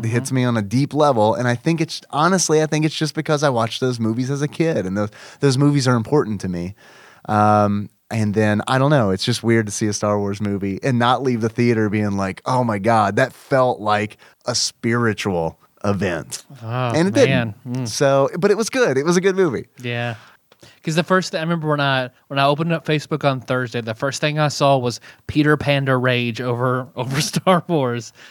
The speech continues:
Speaker 1: So I was like, "Huh, I wonder, I wonder what Dave's opinion of this is."
Speaker 2: Well, there, now you have it.
Speaker 1: Yep.
Speaker 2: It's a very middle of the road, Dave style, um,
Speaker 1: <laughs>
Speaker 2: review,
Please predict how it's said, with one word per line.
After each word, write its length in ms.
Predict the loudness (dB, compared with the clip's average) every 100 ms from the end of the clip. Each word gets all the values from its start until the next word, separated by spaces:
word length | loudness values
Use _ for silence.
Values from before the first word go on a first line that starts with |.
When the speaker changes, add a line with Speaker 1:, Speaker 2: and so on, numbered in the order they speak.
| -14
Speaker 1:
So 120 | -4
I 20 |
was 20 |
like, 120 | -4 0
"Huh, 220 | 0 0
I 20 |
wonder, 400 | -2 -4 -2 -4 -6 -2
I 40 |
wonder 180 | 0 0
what 140 | -2
Dave's 200 | -2 -4
opinion 300 | -4 -6 -8
of 60 | -10
this 200 | -10 -6
is." 320 | -2 -2 -6 -14 _
Speaker 2:
Well, 240 | -4 -4 -4 -2
there, 140 | 0 2
now 120 | 2
you 120 | 2
have 240 | 2 2 0
it. 160 | -4
Speaker 1:
Yep. 180 | -10 -8 -2
Speaker 2:
It's 400 | -2 -4 -12 -10 -8
a 80 |
very 300 | -2 0 2
middle 280 | 2 2 2
of 60 | 0
the 100 | 0
road, 440 | 2 2 0 -2 -8 _ _ _ -6
Dave 420 | 0 2 2 -2
style, 640 | -2 2 4 4 2 0 -4 _ _ -6
um, 760 | -2 0 2 2 2 0 -4 -8 _ -20 -14
Speaker 1:
<laughs> 40 | -12 -10 -12 -14 -20 -20 -20 -20 -16 -12
Speaker 2:
review, 840 | -10 -8 -2 2 4 4 2 0